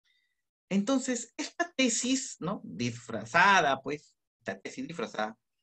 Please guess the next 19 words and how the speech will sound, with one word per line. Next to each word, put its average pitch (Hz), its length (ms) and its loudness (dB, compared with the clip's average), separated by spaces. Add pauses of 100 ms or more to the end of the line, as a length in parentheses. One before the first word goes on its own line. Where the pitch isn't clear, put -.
(380)
trata 285 360 2
de 208 140 4
salvar 175 760 4
la 151 260 4
categoría 165 1120 0 (480)
del 131 240 4
hecho 170 520 2 (100)
ilícito. 120 840 -2 (880)
Sin 220 220 4
embargo, 302 600 4 (960)
¿cuál 339 320 6
es 339 160 2
el 254 200 2
problema 226 520 6
aplicativo 196 1200 2
de 165 140 2
esta 175 240 0
segunda 139 480 0
tesis? - 600 -8